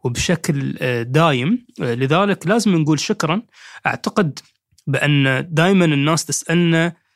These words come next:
"كيف دبي أصبحت دبي اللي نعرفها اليوم؟" يمكن حلقة اليوم وبرنامج دبي للأداء الحكومي المتميز أو برنامج دبي للتميز الحكومي،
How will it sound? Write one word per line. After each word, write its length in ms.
"كيف 280
دبي 440
أصبحت 560
دبي 240
اللي 120
نعرفها 420
اليوم؟" 280
يمكن 600
حلقة 380
اليوم 380
وبرنامج 600
دبي 380
للأداء 360
الحكومي 400
المتميز 580
أو 60
برنامج 280
دبي 100
للتميز 360
الحكومي، 520